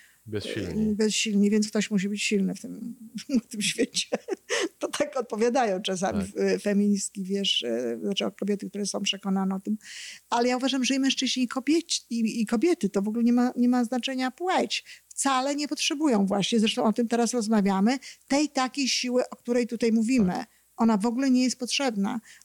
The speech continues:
Speaker 2: Ona w ogóle nie daje człowiekowi tak naprawdę tego, co chciałby, e, osiągnąć.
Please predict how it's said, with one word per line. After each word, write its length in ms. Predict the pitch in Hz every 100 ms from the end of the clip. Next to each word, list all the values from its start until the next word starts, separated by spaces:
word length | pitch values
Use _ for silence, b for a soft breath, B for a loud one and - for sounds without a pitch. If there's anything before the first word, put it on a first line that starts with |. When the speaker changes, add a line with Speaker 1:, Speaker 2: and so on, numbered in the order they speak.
| -
Speaker 2:
Ona 220 | 233 226
w 60 | 247
ogóle 260 | 247 269
nie 160 | 247 233
daje 280 | 233 240 240
człowiekowi 480 | 233 226 240 233
tak 140 | 226 220
naprawdę 420 | 214 233 226 220
tego, 400 | - 220 226 233 B B -
co 140 | -
chciałby, 460 | - 220 214 196 208 202 208 - -
e, 300 | 214 208 254 247
osiągnąć. 680 | 214 220 196 185 233 208